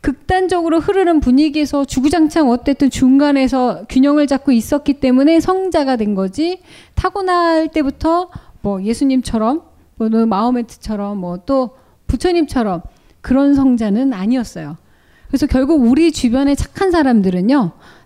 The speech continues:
다 속이 밴댕이 같을 수도 있어요. 그런데 그 안에서도 얼마나 힘들었겠어요. 참고 살아왔기 때문에 성자가 됐다라는 거. 그래서 제가 쪼잔하다라고 얘기를 한 거는 스스로가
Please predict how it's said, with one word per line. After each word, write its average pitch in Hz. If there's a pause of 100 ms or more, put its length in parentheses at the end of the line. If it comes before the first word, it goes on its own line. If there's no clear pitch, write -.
다 - (240)
속이 311 (680)
밴댕이 233
같을 233
수도 214
있어요. 170 (800)
그런데 294
그 294
안에서도 254
얼마나 254
힘들었겠어요. 269 (800)
참고 339
살아왔기 330
때문에 202
성자가 302
됐다라는 196
거. 156 (440)
그래서 285
제가 254
쪼잔하다라고 294
얘기를 202
한 349
거는 240 (1400)
스스로가 381